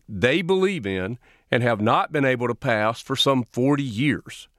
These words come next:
This coming session promises more of the same, but with a bit of nuanced focus on how do they work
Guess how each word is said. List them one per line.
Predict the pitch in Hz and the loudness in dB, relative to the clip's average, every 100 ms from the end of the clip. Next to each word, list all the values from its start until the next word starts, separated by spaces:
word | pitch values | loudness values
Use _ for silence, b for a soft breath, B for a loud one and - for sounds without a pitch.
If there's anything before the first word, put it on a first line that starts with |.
| b b b b b 101 | b b b b b 0
This | 135 190 - | 2 2 -2
coming | - 226 277 147 | 0 2 2 0
session | - 113 95 - 127 | -2 -2 -2 0 -2
promises | 139 135 143 156 - 151 117 | 0 0 0 -2 -2 -2 0
more | 117 151 190 208 | 2 4 4 0
of | |
the | 180 | -4
same, | 170 151 117 101 110 - B B B B | -4 -2 0 0 -2 -6 B B B B
but | 160 165 | 0 2
with | 220 220 | 2 2
a | 160 | 0
bit | 170 233 254 | 2 2 2
of | 156 143 | -4 0
nuanced | 156 180 214 180 175 - - - | 2 4 4 2 0 -6 -16 -8
focus | - 151 143 101 92 - - | 0 2 2 -2 -4 -6 -4
on | 113 117 | 0 0
how | 139 180 214 | 2 2 0
do | 202 | 0
they | 170 | 0
work | 139 117 139 | 0 2 2